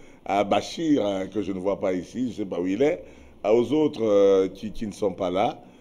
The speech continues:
et qui sont toujours, qui ont toujours été avec nous. Oui, je suis en pèlerinage à Afrique Média. J'ai été très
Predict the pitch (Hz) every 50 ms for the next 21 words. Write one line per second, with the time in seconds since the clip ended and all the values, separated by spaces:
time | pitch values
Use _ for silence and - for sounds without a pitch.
0 | - - - - - 95 98 98 95 - 98 110 110 - 120 110 104 - 107 101
1 | 85 104 113 107 98 98 113 104 101 87 95 90 87 98 92 - 101 87 85 85
2 | 90 87 87 82 - - - _ - 120 151 180 180 285 - - - - - -
3 | - - 113 135 - - - 156 143 123 117 - 120 113 110 107 98 110 107 113
4 | 117 120 127 123 117 110 113 113 110 110 - - - - - - - 95 101 120
5 | - 113 110 107 101 92 82 104 120 135 143 131 101 107 110 107 107 107 101 95
6 | 90 90 98 101 95 - - 95 95